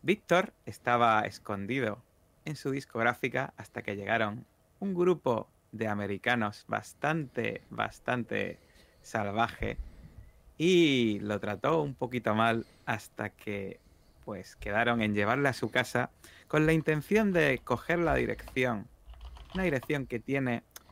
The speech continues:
en una caja de cerillas. Y bueno, eh, pues sabiendo, como saben, la dirección de la luz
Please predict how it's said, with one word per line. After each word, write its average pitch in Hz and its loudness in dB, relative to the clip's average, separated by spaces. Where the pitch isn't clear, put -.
en 120 -2
una 143 0
caja 127 0
de 110 -8
cerillas. 104 -4
Y 175 6
bueno, 185 6
eh, 113 4
pues 107 -4
sabiendo, 117 0
como 117 -2
saben, 120 0
la 107 -2
dirección 110 -4
de 110 -2
la 110 -2
luz 131 -4